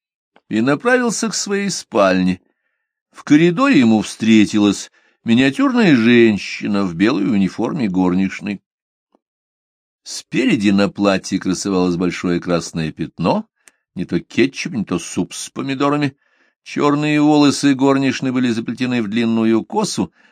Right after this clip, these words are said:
достававшую почти до талии. Глаза прятались за темными очками. Горничная пылесосила ковровую дорожку и что-то напевала себе под нос. «Это ты, Палома?» — с любопытством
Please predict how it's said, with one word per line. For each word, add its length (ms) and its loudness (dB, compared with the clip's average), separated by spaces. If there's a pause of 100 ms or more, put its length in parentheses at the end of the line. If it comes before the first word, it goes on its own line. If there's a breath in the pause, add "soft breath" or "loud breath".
(120)
достававшую 720 -2
почти 360 -4
до 180 -2
талии. 580 2 (320)
Глаза 420 0
прятались 540 0
за 140 0
темными 400 -2
очками. 640 -2 (360)
Горничная 840 -2 (260 soft breath)
пылесосила 720 2
ковровую 560 2
дорожку 580 -2 (160 soft breath)
и 80 -2
что-то 300 -4
напевала 420 2
себе 280 -4
под 280 -6
нос. 200 -10 (920)
«Это 560 0 (140)
ты, 320 0 (120)
Палома?» — 520 0 (640)
с 160 -12
любопытством 800 -2